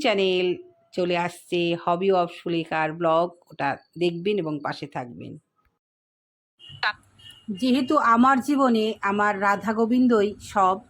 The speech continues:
তাই রাধা গোবিন্দের এই পূজা উৎসবটাকে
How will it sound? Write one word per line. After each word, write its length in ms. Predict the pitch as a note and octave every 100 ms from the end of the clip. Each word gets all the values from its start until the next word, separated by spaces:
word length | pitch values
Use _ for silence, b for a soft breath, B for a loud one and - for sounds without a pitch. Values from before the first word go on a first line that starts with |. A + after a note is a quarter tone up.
| F#3+
তাই 220 | E3+ E3 E3 b b b G#3
রাধা 260 | G3+ G3+ A3+ B3+
গোবিন্দের 460 | B3 C4 C4 C#4 B3 G#3+ A3
এই 100 | A#3+ -
পূজা 280 | G#3+ G#3 A#3 A3+
উৎসবটাকে 1500 | A3+ - B3 A3+ G#3+ F3 F#3+ - _ _ _ _ _ _ A#3